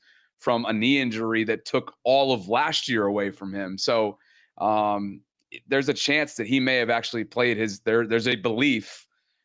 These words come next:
that he may have played his last down in the N F L, which is just sad. You know, it's sad. He, uh, it's, it's great that he had a chance to play with,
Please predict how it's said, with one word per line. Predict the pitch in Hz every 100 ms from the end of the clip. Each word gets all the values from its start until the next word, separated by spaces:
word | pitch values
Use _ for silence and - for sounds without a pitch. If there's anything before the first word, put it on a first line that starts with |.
| _
that | 113
he | 107 131
may | 123 120
have | 110
played | - 123 120
his | 107 90
last | 104 113 110 -
down | 110 113 107 101
in | 101
the | 101
N | 98
F | 101 98
L, | 107 107 98
which | 98 92 - - _ _ _
is | 110 101
just | 120 113
sad. | 135 135 147 87 - -
You | 113
know, | 113
it's | 113 -
sad. | 113 131 113
He, | 104 120 110 - _ _
uh, | 113 117
it's, | 110 -
it's | 117
great | - 135 139
that | 117
he |
had | 120 117
a |
chance | 104 123 117 -
to |
play | - 120 127
with, | 117 107